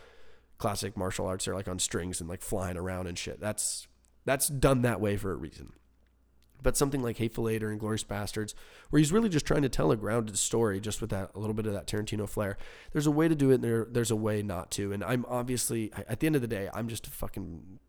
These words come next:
you know, I'm just a person sitting, podcasting, and he's the guy making millions out there, making the movies, making his own movies he wants to make. And so he may not listen to me. He not, he may not give a shit, okay? That's fine,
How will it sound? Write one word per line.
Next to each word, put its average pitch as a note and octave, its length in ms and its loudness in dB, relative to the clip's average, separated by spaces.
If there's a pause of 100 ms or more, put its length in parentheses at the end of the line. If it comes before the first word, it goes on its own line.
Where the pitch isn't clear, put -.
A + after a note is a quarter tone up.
(760)
you A#2+ 120 0
know, G2+ 200 -6
I'm A#2 140 -4
just A2 160 -6
a G#2 80 -6 (480)
person A2 480 4 (320)
sitting, A#2+ 400 4
podcasting, G2 720 0
and F#2+ 120 -6
he's A2+ 220 0
the A2+ 80 -2
guy F#2 360 -2 (200)
making A2 340 0
millions G#2 520 0
out G2+ 180 -4
there, G2+ 240 -8 (180)
making G#2+ 280 -2
the G#2+ 80 0
movies, G2+ 420 -2
making G#2+ 300 -2
his G2 160 -2
own G#2+ 220 0
movies G#2 240 -2
he G#2 80 -2
wants G2+ 240 -4
to - 80 -4
make. F2+ 280 -6 (300)
And C3+ 120 2
so D#3+ 100 6
he E3 100 6
may F#3+ 140 8
not F#3 180 4
listen F3+ 220 0
to G2+ 60 -2
me. E2 120 -6
He A2 140 0
not, C3+ 240 2
he B2+ 80 4
may D3 160 6
not C#3 180 2
give A#2 160 0
a G#2 60 0
shit, - 360 -8
okay? F#2+ 360 -4 (600)
That's B2+ 220 0
fine, G2+ 560 0